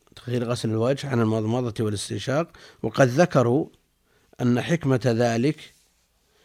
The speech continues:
اعتبار أوصاف الماء، لأن اللون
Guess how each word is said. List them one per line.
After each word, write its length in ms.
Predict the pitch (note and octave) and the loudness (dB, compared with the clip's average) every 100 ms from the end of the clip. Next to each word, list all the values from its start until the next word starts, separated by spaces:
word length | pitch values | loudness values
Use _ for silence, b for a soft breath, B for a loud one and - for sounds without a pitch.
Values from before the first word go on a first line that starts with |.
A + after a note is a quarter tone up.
| _ _ _ _ _ _ _ | _ _ _ _ _ _ _
اعتبار 520 | C3+ A#2+ C3 B2+ D#3+ D3+ | 0 2 4 6 6 6
أوصاف 500 | C3+ C3 - D#3 D3+ | 4 0 2 2 4
الماء، 360 | D3 C3 C#3+ A#2 - _ _ _ _ _ _ | 6 6 4 2 -6 _ _ _ _ _ _
لأن 380 | - A#2 C3 C3+ | -4 -2 2 2
اللون 580 | B2+ A#2+ C3+ E3+ F#3+ - | 4 6 8 8 8 4